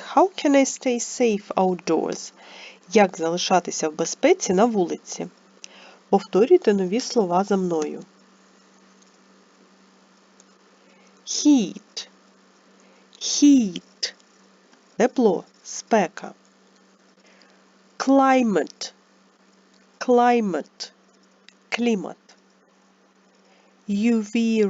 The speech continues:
rays. U V rays. Ультрафіолетові промені. Sunburn. Sunburn. Сонячний опік.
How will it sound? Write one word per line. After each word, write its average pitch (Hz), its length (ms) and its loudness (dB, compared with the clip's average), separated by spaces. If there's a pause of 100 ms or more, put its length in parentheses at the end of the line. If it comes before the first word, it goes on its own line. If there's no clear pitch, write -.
rays. 185 720 -2 (340)
U 196 380 -2
V 190 540 -4
rays. 175 800 -4 (1120)
Ультрафіолетові 190 960 -2
промені. 185 580 -4 (1120)
Sunburn. 202 920 -4 (580)
Sunburn. 175 1080 -4 (360)
Сонячний 277 680 -2
опік. 180 460 -2